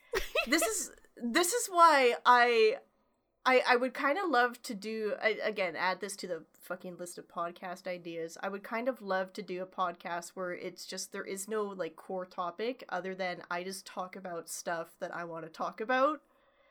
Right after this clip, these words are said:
Speaker 1: I mean,
Speaker 2: 'Cause it
Speaker 1: it, it can just be Christy's, Christy, Christy's podcast.
Speaker 2: Yeah.
Speaker 1: Let's talk about what Christy's thinking about.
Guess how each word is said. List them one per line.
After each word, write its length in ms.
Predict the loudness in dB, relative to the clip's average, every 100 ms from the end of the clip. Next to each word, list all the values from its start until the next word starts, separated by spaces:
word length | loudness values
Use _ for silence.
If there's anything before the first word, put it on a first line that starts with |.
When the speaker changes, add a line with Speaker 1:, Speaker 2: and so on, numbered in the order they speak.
| _ _ _ _ _ _ _ -6
Speaker 1:
I 100 | -2
mean, 260 | 0 0
Speaker 2:
'Cause 140 | 0 -4
it 100 | -4
Speaker 1:
it, 140 | -4 -4
it 80 | -6
can 140 | -6
just 140 | -8 -8
be 120 | -10
Christy's, 760 | -2 -2 -2 -6 -8 -8 -10 -14
Christy, 420 | -12 -10 -8 -10 -12 _ _
Christy's 600 | -6 -4 -4 -6 -6 -10 _ _ _ _ _ _ _ _ _
podcast. 760 | -4 -2 -2 -6 -8 -10 -16 -20 _ _ _ _ _
Speaker 2:
Yeah. 260 | -4 2 2
Speaker 1:
Let's 180 | 2 4
talk 160 | 4
about 200 | 4 0
what 140 | 0 -2
Christy's 380 | -4 -4 -6
thinking 260 | -8 -8 -6
about. 300 | -6 -8 -10